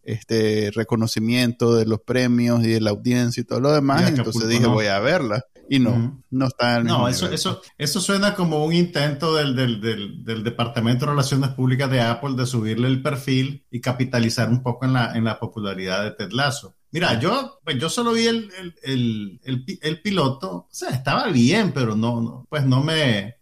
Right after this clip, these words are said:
Speaker 2: no me comprometió a seguirla viendo, por así decirlo.
Speaker 1: Sí, ni-
Speaker 2: El tono, ¿sabes qué pasa también? El tono es muy, un poquito anticuado y conservador. Y es una serie un poquito como lo que estás diciendo vos de Ghosts. Es como una serie que busca un término medio para apelar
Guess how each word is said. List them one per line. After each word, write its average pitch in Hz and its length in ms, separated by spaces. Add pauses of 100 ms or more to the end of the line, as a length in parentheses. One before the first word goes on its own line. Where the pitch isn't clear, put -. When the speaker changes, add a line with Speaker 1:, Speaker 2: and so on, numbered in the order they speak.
(260)
Speaker 2:
no 131 160
me 180 100
comprometió 156 560
a 143 40
seguirla 139 440
viendo, 123 420
por 98 140
así 123 240
decirlo. 131 480
Speaker 1:
Sí, 120 60
ni- 110 400
Speaker 2:
El 147 180
tono, 233 560
¿sabes 190 300
qué 226 100
pasa 220 300
también? 196 400
El 131 240
tono 202 340
es 196 320
muy, 185 640 (140)
un 131 80
poquito 180 320
anticuado 160 540
y 175 60
conservador. 131 840 (160)
Y 123 160
es 147 60
una 185 200
serie 180 500
un 147 160
poquito 175 340
como 175 200
lo 143 80
que 127 80
estás 135 180
diciendo 147 320
vos 123 160
de 139 80
Ghosts. 170 560 (100)
Es 139 120
como 190 260
una 196 180
serie 180 440
que 156 100
busca 135 340
un 175 200
término 175 400
medio 156 520
para 120 220
apelar 110 640